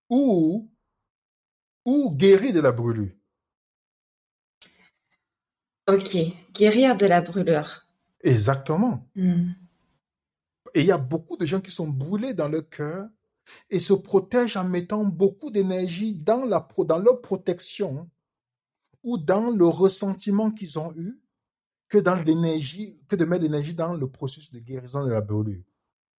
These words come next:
Speaker 1: Tu vois ?
Speaker 2: Oui, oui, oui.
Speaker 1: Ce qui fait que les, certaines personnes se protègent et pensent que si c'est, si elles pardonnent,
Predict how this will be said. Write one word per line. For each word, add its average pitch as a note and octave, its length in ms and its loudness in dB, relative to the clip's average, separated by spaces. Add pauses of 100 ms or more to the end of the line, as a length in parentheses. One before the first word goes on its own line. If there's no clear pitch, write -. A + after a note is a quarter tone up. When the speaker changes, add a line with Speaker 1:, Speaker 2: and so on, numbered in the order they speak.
(3000)
Speaker 1:
Tu - 100 -6
vois ? D3 380 2 (760)
Speaker 2:
Oui, G#3 320 2
oui, F#3+ 140 2 (100)
oui. F#3 200 0 (140)
Speaker 1:
Ce - 120 -4
qui C4 180 -2
fait A3+ 220 0
que F#3 100 -6
les, E3+ 180 0
certaines A#3 320 -4
personnes G3 280 -4
se F3 140 -8
protègent G#3 760 -6 (300)
et D#3 100 -2
pensent B3 320 -2
que G#3+ 100 -6
si D#4 600 -6 (520)
c'est, - 460 0
si - 140 0
elles G3+ 160 2
pardonnent, D#3+ 680 0